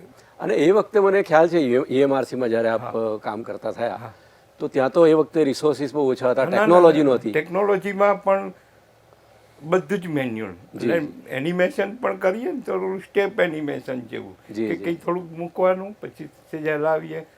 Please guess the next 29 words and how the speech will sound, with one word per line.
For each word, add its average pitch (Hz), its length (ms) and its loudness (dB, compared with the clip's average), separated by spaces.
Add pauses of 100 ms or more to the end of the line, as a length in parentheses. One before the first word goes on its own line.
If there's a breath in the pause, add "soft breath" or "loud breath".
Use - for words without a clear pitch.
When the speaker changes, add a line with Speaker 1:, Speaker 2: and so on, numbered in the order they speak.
Speaker 2:
હા, 120 300 -10
અને 147 140 -6
બીજું 170 420 -10 (1000)
જે 123 300 -12
કંઈ 226 140 -4
કરવાનું 127 500 -10
હતું 170 180 -12
એ - 20 -10
ડોક્યુમેન્ટરી 123 680 -12
માટે 117 340 -16
એટલે 254 180 -14 (100)
સાયન્ટિફિક 190 640 -8
જ 180 180 -4
ડ્રોઈંગ 107 260 -10
કરવાનું. - 380 -14
Speaker 1:
હા. 101 420 -8
Speaker 2:
જ્યાં 151 360 -6
મારે 143 280 -2
આ 147 40 0
Speaker 1:
એ, - 0 -
એ 139 40 -2
Speaker 2:
કાર્ટૂન 180 360 2
Speaker 1:
કામનો 160 340 8
Speaker 2:
કે 185 40 4
Speaker 1:
પ્રકાર 185 300 8
આખો 175 220 6
અલગ 131 260 8
હતો. 120 200 0
Speaker 2:
હા. 127 200 -6